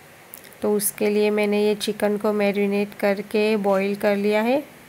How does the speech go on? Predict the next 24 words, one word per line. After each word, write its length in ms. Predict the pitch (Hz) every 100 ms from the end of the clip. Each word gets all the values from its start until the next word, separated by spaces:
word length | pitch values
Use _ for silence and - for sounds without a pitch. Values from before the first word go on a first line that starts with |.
| - - - - -
थोड़ा 280 | 214 202 208
सा 240 | - 233 254
तेल 340 | 226 208 202
में 180 | 208 208
इसे 360 | 208 202 220 202
अच्छे 260 | 202 220
से 140 | 208 220
पका 340 | 208 208 208
लिया 220 | 208 214 226
है। 200 | 254 254
Red 260 | 214 208
food 280 | 202 226 214
color, 440 | - 214 226 269 320 - - - - -
अ, 80 | 220 220 202 -
अदरक 380 | 220 208 214
लहसुन 280 | 214 208 214
का 100 | 214
paste 340 | 208 226 247 539
और 200 | 226 240
थोड़ा 300 | 226 196 196
सा 220 | 190 247 392 -
नमक, 520 | 220 214 190 185 - -
उस, 200 | 226 370 - - -
और 180 | 220